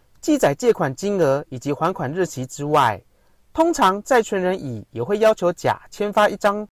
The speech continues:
面额为一百万元的本票来作为付款的担保。而选择本票的原因，通常是基于本票以下的三种优点。第一个是本票方便取得的一个优点，所谓的本票格式，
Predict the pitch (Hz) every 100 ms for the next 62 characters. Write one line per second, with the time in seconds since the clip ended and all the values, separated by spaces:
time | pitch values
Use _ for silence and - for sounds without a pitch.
0 | - 269 233 185 175 175 226 156 131 185
1 | 139 139 - 107 98 - 143 107 - _
2 | 147 175 226 202 190 220 156 120 127 143
3 | 147 120 92 - _ _ _ _ _ 311
4 | 339 240 202 247 139 147 240 220 185 170
5 | 190 196 196 196 _ _ 294 302 262 247
6 | - 247 233 220 127 - 220 135 120 175
7 | 156 170 180 135 117 143 143 - 110 78
8 | - _ _ _ _ 285 320 254 - _
9 | - - 214 139 202 208 226 226 226 175
10 | 123 117 160 151 143 135 139 139 - 110
11 | - 123 _ _ _ _ - 269 339 330
12 | 147 135 226 208 151 151 - 202 120